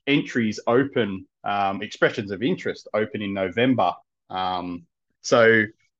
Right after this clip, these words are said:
it was November, and, um, I thought I would poke the bear once more just to see if this guy was actually serious or not. And, um, I said to him, "Hey, the expressions of interest are open. What, what do you reckon?" And he goes, "Oh, I thought you'd already done that."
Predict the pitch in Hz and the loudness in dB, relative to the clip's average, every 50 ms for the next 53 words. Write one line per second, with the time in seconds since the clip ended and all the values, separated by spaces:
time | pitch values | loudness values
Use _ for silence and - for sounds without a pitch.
0 | _ _ - 147 147 156 143 139 147 135 123 135 139 151 160 160 147 135 127 123 | _ _ 2 4 6 6 6 6 4 4 6 6 4 4 6 4 4 4 4 2
1 | 120 120 _ _ 123 120 117 113 120 120 - - 147 139 139 139 123 113 113 - | 0 -2 _ _ -6 -4 -4 -2 -4 -6 -4 -2 0 2 2 2 2 0 0 -2
2 | - 156 135 123 - - 113 - 123 120 113 110 95 104 104 - - - 120 113 | -2 -2 -2 -2 -4 -8 -8 -4 -2 -2 -2 -2 -4 -8 -10 -10 -10 -8 -6 -6
3 | 104 98 117 120 - 117 - 120 107 98 - 104 - - 131 110 101 95 101 113 | -6 -6 -8 -10 -12 -10 -6 -6 -6 -4 -6 -8 -6 0 2 2 2 2 2 -2
4 | 104 - - - - - 120 120 117 101 92 87 - 95 90 92 90 87 - - | -4 -4 -8 -12 -4 0 2 2 2 2 0 -2 -6 -8 -8 -6 -6 -8 -8 -10
5 | _ _ _ _ _ _ _ _ _ - 101 95 95 95 92 92 92 92 92 92 | _ _ _ _ _ _ _ _ _ -8 -6 -4 -2 -2 0 2 2 2 2 0
6 | 90 87 87 90 - _ _ _ _ _ _ _ _ _ _ - - 98 - 113 | -2 -6 -8 -10 -12 _ _ _ _ _ _ _ _ _ _ -10 -10 -4 -2 -2
7 | 104 98 - 107 107 123 139 139 139 131 127 - - _ _ _ _ _ _ _ | -2 0 -2 -2 0 0 2 2 4 2 2 0 -6 _ _ _ _ _ _ _
8 | _ _ _ - 127 120 - - 165 160 - 165 135 123 107 - 117 156 160 - | _ _ _ -4 -4 -4 0 0 -2 0 0 0 -2 0 -2 -2 -2 -4 -4 -4
9 | - - - - - - 85 82 - 80 78 73 - - 117 113 110 - - - | -8 -10 -8 -8 -6 -4 -6 -6 -6 -8 -12 -12 -4 -2 0 0 0 0 -2 0
10 | 151 151 131 104 113 131 - - - - - _ _ _ _ _ _ _ _ _ | 2 4 4 4 4 2 2 -2 -6 -8 -10 _ _ _ _ _ _ _ _ _
11 | _ _ - 135 127 127 123 131 147 139 147 - 208 190 180 - _ _ _ 143 | _ _ 0 2 2 4 4 4 4 4 4 4 2 2 2 0 _ _ _ 0
12 | 131 120 - - _ _ _ _ _ _ _ _ _ _ _ _ - 110 101 90 | 0 0 -2 -6 _ _ _ _ _ _ _ _ _ _ _ _ -2 -2 -2 -2
13 | 87 - 127 151 170 131 85 - | -2 0 0 0 0 -2 -4 -6